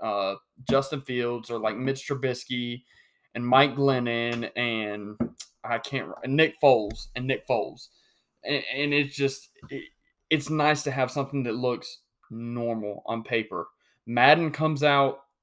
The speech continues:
if you're listening to this on Thursday, Madden comes out tonight, and it is actually nice that I have a team that isn't just in some weird, wonky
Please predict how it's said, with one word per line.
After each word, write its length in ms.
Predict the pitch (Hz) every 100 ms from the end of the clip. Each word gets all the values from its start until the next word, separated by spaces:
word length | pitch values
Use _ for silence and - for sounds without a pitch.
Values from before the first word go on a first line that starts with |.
| _ _ _ -
if 140 | 123
you're 100 | 131
listening 400 | 131 147 165 147
to 120 | 139
this 160 | 139 135
on 180 | 123 113
Thursday, 500 | 147 139 131 127 117
Madden 400 | 117 120 147 151
comes 260 | 151 147
out 320 | 131 120 117 - _ _ _
tonight, 800 | - 120 123 147 139 120 123 - _ _ _ _
and 120 | 123
it 100 | 127
is 160 | 127 120
actually 380 | 127 127 147 151
nice 500 | 135 117 113 113 - _ _ _
that 260 | 127 123 110 - _ _ _
I 40 | 123
have 180 | 135 131
a 60 |
team 680 | - - 170 151 120 110 110 - _ _
that 120 | 127 -
isn't 360 | 151 139 139 117
just 420 | 131 123 - - -
in 140 | 135
some 460 | 131 143 127 117 117
weird, 440 | 135 139 139 131 123 _ 123
wonky 920 | 120 131 139 143 139 131 123 120